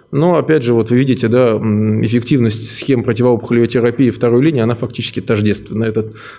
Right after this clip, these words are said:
а, случай налицо. Минимальная эдукция образования, небольшое увеличение гидроперикарда и купирование тахикардии. Это весь противоопухолевый эффект, который мы сумели получить. В общем, наверное, ни на что больше мы не рассчитывали, к сожалению.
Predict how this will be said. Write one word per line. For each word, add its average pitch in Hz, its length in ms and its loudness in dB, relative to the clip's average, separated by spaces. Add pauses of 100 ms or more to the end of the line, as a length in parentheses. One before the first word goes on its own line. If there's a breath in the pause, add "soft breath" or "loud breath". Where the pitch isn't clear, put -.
(140 loud breath)
а, 101 460 -4
случай 117 400 -2
налицо. 120 480 0 (480 loud breath)
Минимальная 143 680 4
эдукция 127 380 0
образования, 160 760 2
небольшое 135 600 2
увеличение 120 580 0
гидроперикарда 127 840 2
и 113 60 2
купирование 117 540 0
тахикардии. 110 680 0 (300 loud breath)
Это 117 160 0
весь 131 180 2
противоопухолевый 120 720 0
эффект, 170 260 -4
который 113 280 0
мы 113 120 2
сумели 110 320 0
получить. 120 540 -2 (380 loud breath)
В 117 80 -2
общем, 110 560 -2
наверное, 120 320 2
ни 117 80 2
на 120 120 2
что 123 160 -2
больше 135 400 0
мы 117 160 2
не 117 120 0
рассчитывали, 110 540 -4
к 104 60 -18
сожалению. - 480 -12